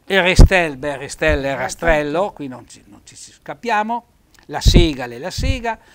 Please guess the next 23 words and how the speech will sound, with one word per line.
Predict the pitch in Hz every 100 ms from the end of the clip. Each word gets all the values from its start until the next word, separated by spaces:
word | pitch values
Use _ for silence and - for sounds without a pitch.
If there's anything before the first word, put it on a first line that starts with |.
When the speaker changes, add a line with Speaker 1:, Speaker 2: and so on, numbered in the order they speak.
| _ -
Speaker 1:
Ecco, | 220 - 220
il |
serlat, | - - 311 254 196 262 - - 277 175
vedete | 147 151 147
accento | 131 - 156 139 139
sulla | - 196 175 117
A, | 226
Speaker 2:
Eccola. | - 208 240 -
Speaker 1:
che | 269
però | 269 190 175 220 190
in | 170
alcune | 165 - 208 156
parti | - 170 147 - 131
qua | - 135 117 - - -
del | 131 143
nostro | 160 - 135
territorio | 156 196 208 143 151 160
chiamano | - 156 156 151
focol, | - 220 220 - 160 143 127 -
Speaker 2:
Focol. | - - _ _
Speaker 1:
è | 185
la | 175 165
roncola, | 185 170 151 - 160 160